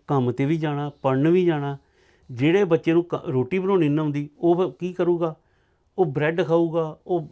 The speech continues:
버ਗਰ ਖਾਊਗਾ, ਉਹ ਫਲਾਣੀ ਚੀਜ਼ ਖਾਊ, ਉਹ ਸਿਹਤ ਲਈ ਨੁਕਸਾਨਦੇਹ ਨੇ।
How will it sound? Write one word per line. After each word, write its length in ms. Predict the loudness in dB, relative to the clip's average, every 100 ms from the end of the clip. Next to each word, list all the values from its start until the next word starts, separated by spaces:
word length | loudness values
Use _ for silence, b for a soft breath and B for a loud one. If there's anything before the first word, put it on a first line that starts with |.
| _
버ਗਰ 380 | -4 -4 0 -2
ਖਾਊਗਾ, 460 | 0 0 0 0 -2
ਉਹ 140 | -4
ਫਲਾਣੀ 260 | -6 -6 -6
ਚੀਜ਼ 200 | -6 -2
ਖਾਊ, 220 | -2 -2 -6
ਉਹ 220 | -12 -12
ਸਿਹਤ 340 | -10 -8 -6 -6
ਲਈ 120 | -8
ਨੁਕਸਾਨਦੇਹ 760 | -8 -12 -10 -8 -8 -12 -16
ਨੇ। 60 | -16